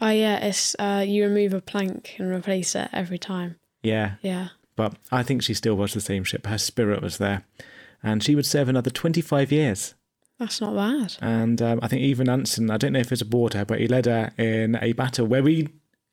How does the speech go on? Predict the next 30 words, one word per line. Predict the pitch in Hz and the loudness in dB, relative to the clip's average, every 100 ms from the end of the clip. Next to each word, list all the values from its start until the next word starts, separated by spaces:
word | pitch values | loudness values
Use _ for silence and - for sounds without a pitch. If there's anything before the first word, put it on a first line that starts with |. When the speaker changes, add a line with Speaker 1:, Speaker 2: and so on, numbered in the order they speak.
| - | -4
Speaker 2:
defeated | 165 196 208 226 | 2 4 4 2
the | |
French. | 254 - 151 156 - - - - | 2 2 4 2 0 -2 -2 -4
Speaker 1:
Huzzah. | 214 196 185 175 170 - _ | -2 2 2 0 -4 -12 _
Speaker 2:
But | - | 2
we | 127 | 4
also | 143 147 | 4 4
have | 131 | 2
French | 131 123 | 2 2
listeners | 117 - 104 | 0 0 0
who | 107 | 0
we | 104 | 0
love, | 98 92 - | -2 -4 -4
really. | - 90 87 _ _ _ _ - | -2 -2 -4 _ _ _ _ -4
Speaker 1:
Yeah. | 160 - _ _ _ - | -4 -8 _ _ _ 0
Speaker 2:
And | 143 | 2
the | 117 | 2
Spanish | - 98 90 | 0 -2 -2
ones. | 104 92 - - - - - - - - _ - | -4 -4 -6 -12 -18 -16 -14 -16 -18 -20 _ -2
Um, | 131 131 135 135 135 135 135 - _ _ _ - | 0 2 2 4 4 2 0 -2 _ _ _ -2
yeah, | 143 180 110 - | 0 2 0 -2
so | - 135 131 135 | 0 4 4 4
that | 151 156 | 2 0
is | 139 123 - | 0 -2 0
the | 135 | 0
voyage | 123 139 143 127 117 - - - _ | 2 2 4 2 0 -2 -4 -8 _
of | 120 | -6
the | 127 | -2
Centurion. | - 123 160 170 113 98 - _ _ _ _ _ _ _ _ _ _ _ | -2 0 2 4 2 -2 -12 _ _ _ _ _ _ _ _ _ _ _
Speaker 1:
Oh, | 240 247 247 | 2 4 2